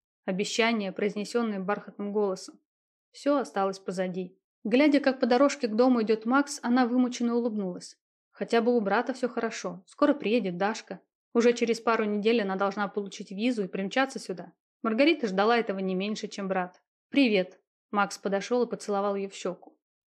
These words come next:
Бессонова поймала внимательный взгляд голубых глаз. "Опять грустишь? А у меня для тебя сюрприз". "Какой?" "Я попросил навести справки об Алане". Сердце у Маргариты забилось, как пойманный в сетях голубь.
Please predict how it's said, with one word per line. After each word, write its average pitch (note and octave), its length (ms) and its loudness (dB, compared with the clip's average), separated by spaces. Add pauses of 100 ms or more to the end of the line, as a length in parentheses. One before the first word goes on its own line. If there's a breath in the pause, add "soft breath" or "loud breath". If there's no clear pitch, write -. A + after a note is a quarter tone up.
Бессонова G3+ 520 -2
поймала G3+ 440 -2
внимательный G3 580 -6
взгляд F#3+ 300 -6
голубых F#3+ 400 -8
глаз. F#3 380 -8 (300)
"Опять A3 400 0
грустишь? A3+ 580 0 (360)
А G#3 100 2
у G#3 40 2
меня G#3+ 260 2
для A#3 120 4
тебя A#3 220 2
сюрприз". A#3+ 540 0 (720)
"Какой?" B3 500 4 (400)
"Я G#3+ 200 2
попросил A#3 480 4
навести A3 320 0
справки B3+ 440 0
об F3+ 160 -2
Алане". F3+ 400 -2 (500)
Сердце D4 360 2
у C#4 40 8
Маргариты B3+ 500 4
забилось, B3 560 2
как A3+ 220 -2
пойманный A#3+ 340 2
в A3 40 -10
сетях A3+ 300 -6
голубь. F#3+ 400 -6